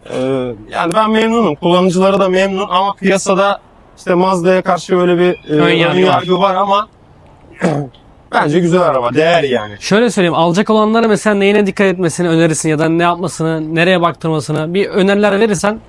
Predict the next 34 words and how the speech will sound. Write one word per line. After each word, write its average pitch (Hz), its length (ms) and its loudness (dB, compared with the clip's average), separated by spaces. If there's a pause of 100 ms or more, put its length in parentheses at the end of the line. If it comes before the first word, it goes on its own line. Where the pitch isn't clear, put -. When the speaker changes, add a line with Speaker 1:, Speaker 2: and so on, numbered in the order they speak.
(180)
Speaker 1:
Yani, 180 340 -2 (260)
e, - 20 -10 (420)
öncelikle 196 720 0 (160)
kurcalanmış 196 640 0
olmaması 185 600 0
lazım. 139 380 0 (440)
Çünkü 190 360 0 (300)
usta 196 320 -2
bakımından, 196 600 0 (200)
e, 151 60 2 (880)
bunların 185 320 2
piyasada 185 600 0 (300)
az 170 300 0
usta 143 360 -2
var 131 160 0
bakan. 175 380 -2 (580)
Herkes 190 440 -2
kasaplara 190 560 -2
götürdüğü 190 420 0
için 180 220 -2
arabalar 175 500 2
biraz 170 420 -2
hor 170 180 2
kullanılmış 170 540 0
oluyor. 139 420 2
Speaker 2:
Evet, 160 240 0
kasap 196 300 0
Speaker 1:
İşte, 156 100 2
Speaker 2:
ustalar 202 240 0
önemli 180 320 0
arkadaşlar. 147 480 0
Speaker 1:
yani 139 180 -4
kasap 151 380 -4
ustalar 156 400 -2